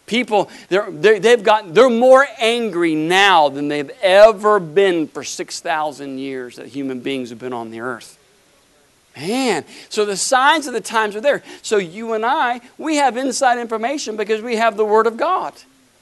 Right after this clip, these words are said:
That's the reason why it's important that you read the Word on a daily basis, or when you have, you know, even if it's just a few scriptures, read the Word. If you on the, on your way to work, listen to the Word in the car. Listen to worship music.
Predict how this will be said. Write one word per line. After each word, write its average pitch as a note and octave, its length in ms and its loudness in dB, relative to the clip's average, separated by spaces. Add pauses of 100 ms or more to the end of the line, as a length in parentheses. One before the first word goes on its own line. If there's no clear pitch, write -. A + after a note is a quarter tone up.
(120)
That's G3 180 -2
the G#3 60 -8
reason G#3 300 -4
why G#3 200 2
it's G#3 100 -4
important A#3 500 0
that G3 100 -10
you G3 160 -14
read G#3 320 -8
the G3 80 -2
Word F#3+ 400 -2 (400)
on G3 100 -2
a A#3 80 0
daily B3+ 340 0
basis, B3+ 520 -4
or E3 100 -4
when G3+ 140 -4
you A#3 100 -4
have, B3+ 240 -6
you G3+ 160 -8
know, C4 140 -10 (160)
even F4+ 240 -4
if E4 80 -6
it's C#4 80 -10
just D4 160 -8
a A3+ 80 -4
few B3+ 260 -6
scriptures, A3 680 -6
read C4 220 -8
the A#3 120 -4
Word. A#3 200 -2 (220)
If A3 140 -8
you G3+ 120 -12
on G3+ 200 -2
the, G3+ 80 -2 (100)
on D4 240 -2
your C#4 140 -4
way C#4 120 4
to C4+ 80 -6
work, B3 300 2
listen A3+ 380 -8
to B3+ 100 -10
the A#3 80 -8
Word G#3+ 260 -4
in G#3+ 100 -10
the A3 60 -14
car. G3 380 -6 (400)
Listen C4+ 260 -4
to C4+ 80 -2
worship A#3+ 340 2
music. F3 220 -6